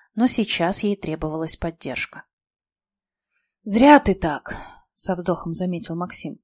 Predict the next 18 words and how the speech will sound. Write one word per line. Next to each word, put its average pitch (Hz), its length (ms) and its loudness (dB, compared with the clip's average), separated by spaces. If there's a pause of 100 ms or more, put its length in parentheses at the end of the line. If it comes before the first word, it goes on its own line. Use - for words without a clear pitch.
(640)
«Я 190 240 8
и 202 60 8
сам 214 320 6
согласен, 190 760 4
что - 260 -4
пока 214 360 4
тебе 160 240 -4
стоит 202 440 2
побыть 170 380 0
под - 160 -6
присмотром». - 640 -4 (1080)
«И 370 160 8
ты 214 240 0
туда 165 340 0
же!» 160 240 -6 (720)
Света 160 480 -10
повесила 160 540 -6
трубку. - 520 -14